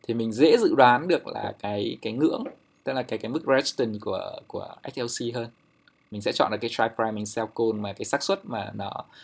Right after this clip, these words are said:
nó sẽ bị in the money, mình đã exercise ở chỗ đấy thấp hơn. Thế ngoài ra thì mấy cái value stock,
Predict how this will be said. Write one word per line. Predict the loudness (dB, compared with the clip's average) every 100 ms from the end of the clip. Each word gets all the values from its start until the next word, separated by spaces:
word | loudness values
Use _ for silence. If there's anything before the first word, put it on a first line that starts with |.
| _
nó | -8
sẽ | -4 -4
bị | -2 -6 -8 -6
in | -2 -2
the |
money, | -2 -4 -4 -6 -6
mình | -10 -12 -12
đã | -12 -8
exercise | -4 -4 -2 -2 -2
ở | -6
chỗ | -6
đấy | -6 -6
thấp | -8 -6
hơn. | -6 -10 _ _ _ _ _ _ _ _ _ _ _ _ _ _ _ _ _ -20 -20 -8 0
Thế | 10
ngoài | 12 12
ra | 10 8 8
thì | 6 2
mấy | 6 6 6
cái | 6 6 8
value | 8 8 8
stock, | 6 4